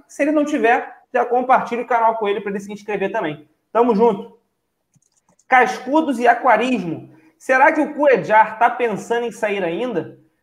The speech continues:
Time estando a três jogos de conquistar a América. Por que o Gabigol não fez aquele dos gols? Aquilo nos complicou.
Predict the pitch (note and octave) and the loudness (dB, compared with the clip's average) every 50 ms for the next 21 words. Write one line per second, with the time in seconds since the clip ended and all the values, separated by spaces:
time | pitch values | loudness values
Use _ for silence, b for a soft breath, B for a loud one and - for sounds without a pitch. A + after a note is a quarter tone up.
0 | _ _ - - C4 D4+ D#4 D#4 D4+ C#4 A#3+ - - - C4 C4+ C4+ B3+ - - | _ _ -8 0 2 2 2 4 2 -2 -2 -4 -4 -4 -4 -2 -2 -4 -6 -6
1 | - - D4 E4 F4 D#4 A#3 E3+ E3 G#3 A#3+ B3 C#4 A#3+ A#3 C4 G#3+ F#3+ G#3 A3 | -4 -2 0 0 2 0 0 0 2 4 4 4 4 2 0 -4 -4 -6 -8 -8
2 | - - A#3 B3+ C#4+ - B3+ A3+ - - - - A3+ A#3 A#3+ B3 A#3 G3+ E3 E3 | -6 -6 -6 -6 -6 -8 -10 -12 -12 -10 -2 2 4 4 6 4 4 2 0 -2
3 | F3 F3+ E3+ - D#4+ - B2 A#2 - _ _ _ _ _ _ - D4 D4 B3 - | -4 -2 -2 -4 -6 -8 -14 -16 -18 _ _ _ _ _ _ 0 2 2 2 2
4 | - - D#4+ D#4+ F4 E4+ - - D4 D4 - C#4+ - F3+ G3 G#3+ A#3 B3 A#3+ A3+ | 2 2 4 6 6 6 6 6 4 4 4 4 0 4 6 6 6 6 4 0
5 | G#3 A3 A#3 B3+ B3+ B3 A#3 - - - - G#3+ A#3+ A#3+ G#3+ A3+ G#3 A3 A3+ A3 | -6 -6 -2 -2 -2 -2 -2 -8 -10 -8 -6 -6 -4 -2 -2 -2 -2 -2 -6 -6
6 | A3+ G3+ F#3+ A3+ A#3 A3 F#3 F3 D#3+ E3+ E3+ E3+ - - - - - _ _ _ | -4 -2 0 0 0 0 -2 -4 0 4 4 4 4 2 -2 -6 -14 _ _ _
7 | _ _ - - A3+ A3+ A3 - - - G#3+ B3 B3+ A#3+ B3 B3 A3+ G#3 G#3 A3 | _ _ 2 4 4 4 4 2 -8 -8 -6 -4 -4 -4 -4 -6 -6 -10 -10 -8
8 | G#3 - - - - G#3+ A3+ A#3+ A3+ - A3 G3 - - - E3+ E3 D#3+ D#3+ D#3+ | -8 -8 -10 -8 -6 -4 -4 -4 -6 -6 -8 -8 -8 -4 -2 0 0 0 -2 -4
9 | - | -8